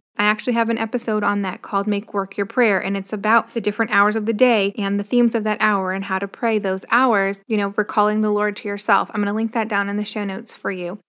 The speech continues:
But if you're gonna do this, make sure that you pray your rule of prayer at that set time every day that you promised the Lord that you would.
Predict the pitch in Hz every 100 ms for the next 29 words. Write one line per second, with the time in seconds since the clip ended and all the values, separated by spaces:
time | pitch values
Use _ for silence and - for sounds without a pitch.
0 | - 254 277 - 220 208 214 226 339 254
1 | 220 240 - _ - 233 226 - 285 226
2 | 214 240 220 214 214 220 - 226 214 233
3 | 240 240 220 226 247 226 220 220 - 294
4 | 226 214 - 226 247 - - 226 - 226
5 | 214 202 214 202 190 190 196 214 214 220
6 | 208 208 - 220 208 202 196 196 214 208
7 | 196